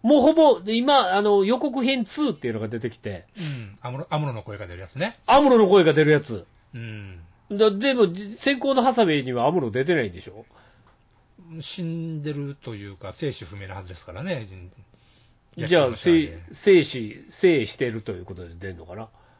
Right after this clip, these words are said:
Speaker 2: まあ、なんすか、ニュータイプはやっぱ死んでても魂の声聞けたりしますからね。
Speaker 1: ああ、それか。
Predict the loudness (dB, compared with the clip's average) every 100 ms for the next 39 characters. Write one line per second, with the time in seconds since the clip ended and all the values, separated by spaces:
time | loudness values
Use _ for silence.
0 | _ _ _ _ _ _ -16 -12 -10 -12
1 | -12 -14 -14 -10 -10 -4 -4 -4 -12 -12
2 | -12 -10 -8 -8 -10 -12 -8 -8 -8 -14
3 | -18 -20 -18 -16 -16 -16 -16 -18 -20 -14
4 | -10 -10 -10 -12 -12 -14 -16 -20 -20